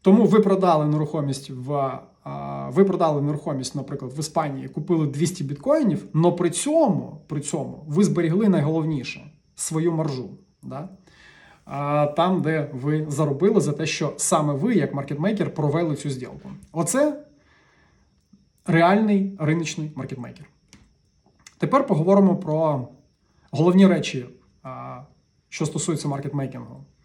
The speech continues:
Це інструменти, які використовуються. Тому що до того, як ми з вами дійдемо до стелсу, е, нам потрібно, м, зрозуміти, що таке розбудова нового ринку, як воно будується і навіщо там стелс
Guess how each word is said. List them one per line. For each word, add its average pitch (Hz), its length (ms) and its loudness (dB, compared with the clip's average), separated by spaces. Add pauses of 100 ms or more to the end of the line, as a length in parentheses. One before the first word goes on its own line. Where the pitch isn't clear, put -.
(320)
Це - 160 4
інструменти, 190 600 2
які 151 220 0
використовуються. 160 760 -6 (360)
Тому 170 200 -4
що 180 240 -2
до 151 120 -4
того, 190 300 4
як 160 220 2
ми 165 400 -2
з 123 80 -8
вами 147 320 -4
дійдемо 135 520 -4
до 127 320 -10 (300)
стелсу, 240 560 0 (880)
е, 143 260 0
нам 180 200 6
потрібно, 185 840 4 (200)
м, 147 240 -10 (380)
зрозуміти, 190 720 6
що 208 260 4
таке 208 240 0
розбудова 165 480 4
нового 156 300 2
ринку, 175 500 0 (140)
як 190 460 2
воно 151 300 -4
будується 185 520 -2
і 170 80 0
навіщо 180 360 2
там 175 180 -2
стелс - 500 -10